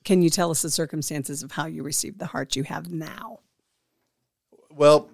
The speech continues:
Speaker 2: I was, um, on the transplant list, and then I got the call, and I was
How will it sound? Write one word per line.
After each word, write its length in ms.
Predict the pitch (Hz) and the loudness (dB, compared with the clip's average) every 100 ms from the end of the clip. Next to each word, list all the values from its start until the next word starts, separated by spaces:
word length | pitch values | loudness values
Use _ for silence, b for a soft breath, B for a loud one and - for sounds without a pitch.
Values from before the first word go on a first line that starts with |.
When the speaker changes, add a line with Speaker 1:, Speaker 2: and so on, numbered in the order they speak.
| _ | _
Speaker 2:
I 240 | 123 123 120 | -6 -4 -4
was, 580 | 117 120 113 107 - | -8 -14 -14 -10 -8
um, 380 | 127 110 101 101 _ _ _ _ _ _ _ _ _ _ _ _ _ _ _ 120 | -6 -6 -8 -12 _ _ _ _ _ _ _ _ _ _ _ _ _ _ _ -4
on 180 | 107 | -2
the 80 | 131 | -2
transplant 560 | 127 131 120 - 117 101 | -2 -4 -4 -6 -8 -6
list, 380 | 107 107 - 113 | -6 -6 -8 -10
and 180 | 104 | -14
then 120 | 107 104 | -14 -14
I 100 | 101 | -10
got 200 | 104 - | -10 -10
the 80 | |
call, 300 | 107 104 104 | -6 -2 -2
and 100 | 104 | -6
I 120 | 101 101 | -12 -12
was 160 | 110 | -14